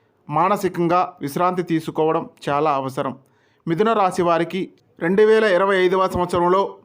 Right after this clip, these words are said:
మంచి ఫలితాలు ఉండబోతున్నాయి. వీరి జాతకములో బుధుడు అనుకూలంగా ఉంటే విదేశీ అవకాశాలు కనిపించవచ్చు.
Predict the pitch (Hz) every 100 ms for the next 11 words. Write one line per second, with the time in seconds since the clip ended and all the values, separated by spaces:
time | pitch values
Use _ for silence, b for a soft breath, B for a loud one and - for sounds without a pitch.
0 | _ 160 175 196 208 175 180 180 185 165
1 | 160 156 160 156 151 151 151 - _ _
2 | _ 147 180 208 165 170 180 175 180 190
3 | 196 - _ _ - 170 208 190 180 185
4 | 190 185 185 185 165 160 180 180 - _
5 | _ - 147 156 202 202 190 170 165 175
6 | 170 170 180 180 151 147 151 143 139 139
7 | -